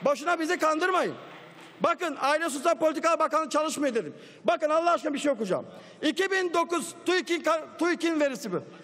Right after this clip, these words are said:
İki bin on üç iki bin dokuz yılları arasında, e, altı yüz elli yedi virgül yedi ile çocukların uyuşturucu madde bağımlılığı artmış.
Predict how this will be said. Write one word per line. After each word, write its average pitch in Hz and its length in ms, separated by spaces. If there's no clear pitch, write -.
İki 359 340
bin 359 160
on 339 260
üç 302 160
iki 320 200
bin 370 120
dokuz 339 280
yılları 330 260
arasında, 320 680
e, 302 80
altı 311 320
yüz 349 340
elli 311 280
yedi 330 280
virgül 285 320
yedi 302 180
ile 330 380
çocukların 320 760
uyuşturucu 330 680
madde 311 420
bağımlılığı 302 400
artmış. 247 580